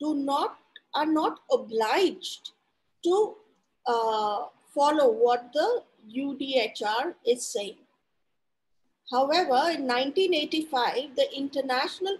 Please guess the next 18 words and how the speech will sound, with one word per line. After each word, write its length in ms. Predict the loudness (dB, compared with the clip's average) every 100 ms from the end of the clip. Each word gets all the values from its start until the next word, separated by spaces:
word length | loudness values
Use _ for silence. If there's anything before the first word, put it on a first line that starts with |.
| -2
Coven-, 600 | -2 -2 -6 -6 -4 -4 _ _ _ _ _ _
Covenant 880 | 2 2 2 0 2 2 2 -2 -8 -8
on 260 | -6 -6 -8
Economic, 500 | -6 -4 -2 -4 -6
Social 380 | -2 -2 0 -2
and 200 | -4 -4
Cultural 480 | -4 -4 -2 0 0
Rights, 600 | -2 -2 -4 _ -16 -18 _ _ _ _ _
which 180 | -4 -2
is 140 | -2
a 140 | -2 -2
binding 520 | 0 0 0 -2 0
legislation 840 | 0 0 -2 -2 -4 -4 -6 -12 -8
for 120 | -8
nation, 460 | -6 -8 -10 -10 -8 -10 _ _ _ _ _ -2
also 420 | 2 2 2 4 4 6
recognized 920 | 4 4 0 0 0 2 2 0 -2 0
adequate 560 | 0 0 -4 -4 -4